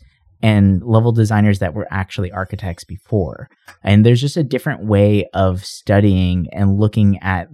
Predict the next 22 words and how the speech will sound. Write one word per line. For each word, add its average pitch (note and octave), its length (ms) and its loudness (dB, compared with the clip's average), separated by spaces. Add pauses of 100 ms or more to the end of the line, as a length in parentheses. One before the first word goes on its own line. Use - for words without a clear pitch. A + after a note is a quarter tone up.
(220)
uh, F2+ 200 -4
reference A2+ 340 0
material, - 480 -10
right? F#2+ 240 -4
Like, F2+ 200 -8
with G#2+ 200 -4
the G2+ 220 -2
architect, C3 480 -4 (420)
you're C3 320 4
studying A#2 720 2 (180)
old G#2+ 400 0
architecture. - 680 -12
You're G#2+ 340 -2
looking B2 400 -4
at G2+ 220 -4
the G2 80 -2
past - 580 -6
to G#2 100 -4
now F#2+ 220 -2
create F#2 480 -8
the G2 100 -12
future. - 560 -12